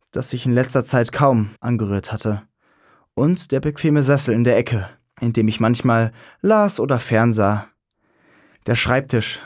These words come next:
auf dem sich Papiere und Unterlagen stapelten, Neben meinem heiligen Gral. Mein Computer. Ich liebte mein Zimmer. Es war wie mein Rückzugsort, meine Zuflucht von der Außenwelt. Aber jetzt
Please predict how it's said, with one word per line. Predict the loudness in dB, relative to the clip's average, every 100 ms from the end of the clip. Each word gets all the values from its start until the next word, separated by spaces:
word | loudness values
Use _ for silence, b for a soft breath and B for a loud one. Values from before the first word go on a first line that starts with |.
| -16
auf | -6
dem | 0 0
sich | 0 -4
Papiere | -6 -2 0 2
und | 2 2
Unterlagen | 2 2 2 2 0
stapelten, | 0 0 2 0 0 -4 -8 b b b b
Neben | 2 4 4
meinem | 2 0 0
heiligen | 0 2 0
Gral. | 0 0 0 -2 -10 _ b b b b b b b -2
Mein | 0 2 0 -4
Computer. | -4 -2 -2 -2 -6 -10 B B B B B _ _ -12
Ich | -8 -2
liebte | -2 0
mein | 0 0
Zimmer. | 0 0 0 -2 -10 _ B B B B B B _
Es | -2 2
war | 2 2
wie | 2 2
mein | 2 2 0
Rückzugsort, | 0 -2 0 -2 -2 -4 -4 -8 -16 B B -2
meine | 0 2 0
Zuflucht | 0 0 2 -2 -2 -8 -20 B B B
von | -4 0
der | 2
Außenwelt. | 0 -2 -4 -4 -8 -12 -20 _ _ _ _ -8
Aber | -2
jetzt | 0 0 -2 -10 -16